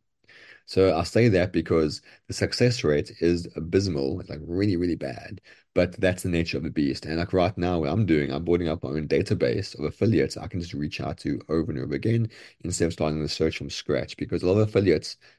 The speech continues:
just don't reply to you, even if you're in their niche, even if, like, if you have a product that will be a deal for them, and you know they can make money off this, ch-, try and get through to them. Um, maybe the hard part. And also, please bear in mind, a lot of these affiliates are not business people.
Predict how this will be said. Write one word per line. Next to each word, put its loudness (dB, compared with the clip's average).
just -10
don't 2
reply 0
to -8
you, -2
even 6
if 2
you're 0
in 2
their 2
niche, -2
even 0
if, 0
like, -4
if -2
you 2
have 2
a -10
product 0
that 2
will 2
be 4
a 4
deal 0
for -4
them, -2
and 0
you 6
know 6
they 4
can 2
make -2
money 0
off -2
this, -4
ch-, -14
try -2
and 4
get 2
through 2
to -4
them. 0
Um, -6
maybe 2
the 0
hard -4
part. -6
And -2
also, 2
please 2
bear 2
in 0
mind, -4
a -2
lot 6
of 4
these 2
affiliates 0
are 0
not 0
business 2
people. -8